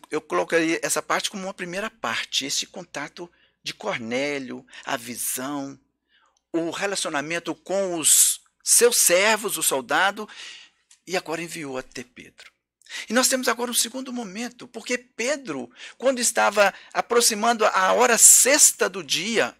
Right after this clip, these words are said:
hora sexta, gente, ele subiu ao terraço pra fazer as suas orações. E quando Pedro se encontrava ali em meio às orações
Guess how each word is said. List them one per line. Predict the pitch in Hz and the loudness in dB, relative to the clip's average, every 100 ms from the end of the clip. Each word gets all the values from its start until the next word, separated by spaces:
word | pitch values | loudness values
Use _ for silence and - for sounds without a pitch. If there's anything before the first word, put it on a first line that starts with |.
| _ | _
hora | 160 220 | -8 -2
sexta, | - - 233 - - 107 | 0 0 0 -4 -4 -10
gente, | - 85 - - - _ _ _ - - - | -12 -12 -10 -10 -12 _ _ _ -16 -16 -2
ele | 226 262 269 262 | 6 10 10 8
subiu | 240 233 254 254 | 2 0 -2 -2
ao | |
terraço | 247 240 190 226 254 240 - 170 | -2 -2 -2 -2 -2 -2 -4 -8
pra | - 196 | -10 -8
fazer | - 180 156 175 | -6 -4 -2 -2
as | - | -2
suas | - 180 - | -4 -8 -8
orações. | 87 87 - - 107 107 - - - _ _ _ _ _ _ _ _ _ - - - - - | -8 -8 -2 -2 -4 -8 -6 -6 -8 _ _ _ _ _ _ _ _ _ -20 -20 -20 -12 -6
E | |
quando | - 320 320 | 0 2 2
Pedro | 320 302 277 | 4 4 4
se | 277 | 0
encontrava | 269 226 240 254 247 | 0 -2 2 2 4
ali | 202 214 277 277 | 2 4 0 2
em | 220 | 2
meio | 208 233 226 | 4 4 6
às | 190 185 | 4 2
orações | 175 156 - 262 214 - - | -2 -4 0 0 0 -4 -6